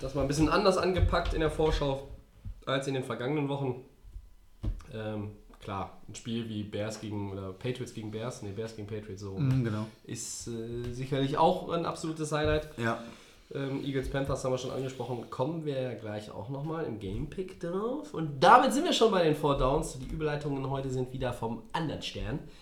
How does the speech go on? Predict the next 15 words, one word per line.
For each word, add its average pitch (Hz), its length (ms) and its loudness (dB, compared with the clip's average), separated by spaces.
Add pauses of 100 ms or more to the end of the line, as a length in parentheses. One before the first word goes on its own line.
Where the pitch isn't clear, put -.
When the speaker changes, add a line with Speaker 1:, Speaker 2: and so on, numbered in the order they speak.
(180)
Speaker 1:
Erstes 143 340 -4
Down, 135 340 2 (540)
oh, 190 240 10
da 135 100 4
müssen 123 160 0
wir 117 60 0
nochmal 107 240 0 (300)
die 180 80 -4
Buccaneers 190 1000 4 (200)
haben 175 160 0
Defensive 170 420 -4
Coordinator 143 540 0
Mike 131 260 0
Smith 131 340 -2
gefeuert. 107 560 -4